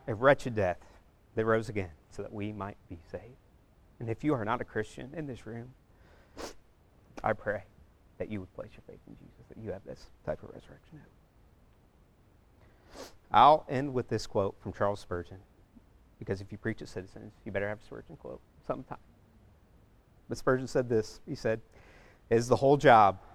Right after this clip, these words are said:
of the whole church to preach the gospel, the whole gospel to the whole world." May it be so in our lives as well. Let's pray.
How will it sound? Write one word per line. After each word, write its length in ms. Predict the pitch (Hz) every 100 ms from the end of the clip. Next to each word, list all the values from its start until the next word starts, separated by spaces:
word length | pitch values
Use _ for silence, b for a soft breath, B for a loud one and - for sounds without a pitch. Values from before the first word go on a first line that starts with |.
| b b _ _ -
of 100 | 98
the 80 | 104
whole 160 | 113
church 360 | - 101 85 - - - - b b b b b -
to 60 |
preach 280 | - 170 165
the 80 | 151
gospel, 500 | 127 110 - 98 85 - - - _ - - - - - - -
the 100 | 113
whole 180 | 147 160
gospel 440 | 127 104 - 101
to 120 | -
the 80 | 107
whole 380 | - 113 110 113 b b b _ 123
world." 220 | 120 - - - - - - b b b b -
May 240 | 98 104 98
it 280 | 101 98 - 101
be 140 | 92
so 360 | - 92 90 90 92
in 120 | 90
our 160 | 87
lives 320 | 90 92 85 - - -
as 100 | - -
well. 180 | - - _ _ _ - _ _ _ - _ -
Let's 120 | -
pray. 160 | -